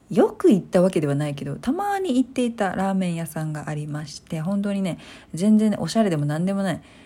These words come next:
なんかよくある、昔からよくありそうなラーメン屋って感じの、あの、すこ-、少し、少し、あ、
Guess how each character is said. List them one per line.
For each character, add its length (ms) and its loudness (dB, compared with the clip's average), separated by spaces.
な 100 2
ん 20 -2
か 60 0
よ 200 2
く 420 -2
あ 140 4
る、 300 2
昔 460 -2
か 120 -2
ら 60 0
よ 160 0
く 100 0
あ 80 2
り 80 2
そ 220 -2
う 60 4
な 220 2
ラ 160 2
ー 20 0
メ 140 2
ン 100 2
屋 100 4
っ 60 -2
て 80 -6
感 180 -6
じ 80 -8
の、 180 -4
あ 80 -8
の、 140 -2
す 140 -10
こ-、 480 0
少 240 -10
し、 560 -4
少 260 -10
し、 280 -10
あ、 120 -8